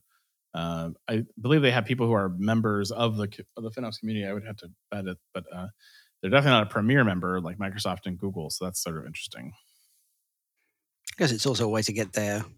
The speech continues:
Speaker 2: their products and their messages out to the FinOps audience. I mean, they've got a whole group of people who care about the, the cost of cloud, and they're
Speaker 1: Mm-hmm.
Speaker 2: not hearing from Microsoft right now about, um, you know, any of their products or what any of their products can do for them.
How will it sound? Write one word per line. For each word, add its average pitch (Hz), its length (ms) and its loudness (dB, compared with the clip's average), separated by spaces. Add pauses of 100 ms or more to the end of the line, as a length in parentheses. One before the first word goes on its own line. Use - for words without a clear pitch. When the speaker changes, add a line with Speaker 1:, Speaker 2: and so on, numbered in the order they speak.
(800)
Speaker 2:
their 104 120 0
products 110 340 -2
and 113 60 -4
their 104 80 -2
messages 104 520 -2 (200)
out 110 240 0 (180)
to 110 260 0 (300)
the - 80 -6
FinOps 117 380 2
audience. 110 460 0
I 107 100 -2
mean, 104 100 -2
they've 107 80 -4
got 104 100 0
a 95 40 0
whole 107 140 2
group 110 180 2
of 104 80 -2
people 107 240 -2
who 98 200 -2
care 120 220 4
about 104 280 2
the, 95 80 -8 (120)
the - 80 -12
cost 104 240 0
of 95 60 -8
cloud, 104 320 2 (680)
and 101 140 2
they're 104 80 4
Speaker 1:
Mm-hmm. 104 180 4
Speaker 2:
not - 40 -4
hearing 117 300 4
from 110 100 -4
Microsoft 104 420 2
right 92 140 0
now 98 220 -2
about, 104 320 0 (920)
um, 98 360 -4
you 113 80 0
know, 92 100 -2
any 113 180 0
of 104 80 2
their 104 120 2
products 104 360 0
or 101 120 2
what 101 200 -2
any 107 180 0
of 104 40 0
their 104 100 0
products 104 280 -2
can 101 160 -2
do 107 140 2
for 101 120 -4
them. 101 200 -6